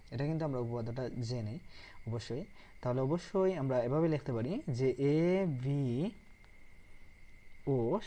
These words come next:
সমান সমান লিখবো আমরা তাহলে এভিও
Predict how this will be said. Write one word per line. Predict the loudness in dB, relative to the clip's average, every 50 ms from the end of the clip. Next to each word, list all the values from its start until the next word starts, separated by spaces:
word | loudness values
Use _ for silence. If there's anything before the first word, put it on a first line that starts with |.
| -2
সমান | -2 0 0 2 0 0
সমান | 0 -2 -2 0 0 0 -2 -2 -4 -8 -18 -18 -18 -18 -18 -18 -18 -16 -16 -16 -18 -16 -18 -18 -18 -18 -18 -16 -16 -16 -16 -16 -16 -16 -14 -6 -2
লিখবো | -2 -2 0 0 0 0
আমরা | 0 0 -2
তাহলে | -2 -2 -2 0 0 2 2 0 0 0 -2 -4 -6 -4 0
এভিও | 2 2 2 2 2 2 2 4 2 2 0 0